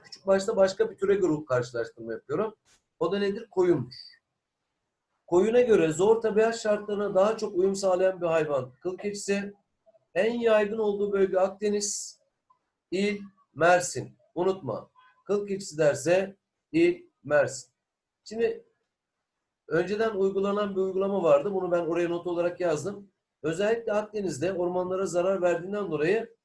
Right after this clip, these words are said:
yayılışı sınırlandırılmıştı. Ama artık yavaş yavaş bundan vazgeçiyoruz. Çünkü koca Rabbim yarattığı hiçbir canlıyı öylesine yaratmaz.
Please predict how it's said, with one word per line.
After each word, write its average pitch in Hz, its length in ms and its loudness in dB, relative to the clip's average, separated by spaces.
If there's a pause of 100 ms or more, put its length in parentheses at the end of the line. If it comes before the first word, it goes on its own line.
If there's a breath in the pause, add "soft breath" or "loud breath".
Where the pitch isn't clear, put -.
(320)
yayılışı 196 480 0
sınırlandırılmıştı. 185 1080 -4 (220)
Ama 170 200 -2
artık - 180 -8
yavaş 180 300 -2
yavaş 160 280 -6
bundan 156 280 -4
vazgeçiyoruz. 147 760 -6 (440)
Çünkü 170 340 -4
koca 151 280 -4
Rabbim 180 380 -2
yarattığı 160 360 -2
hiçbir 156 300 -6
canlıyı 139 360 -6
öylesine 127 360 -6
yaratmaz. 120 720 -4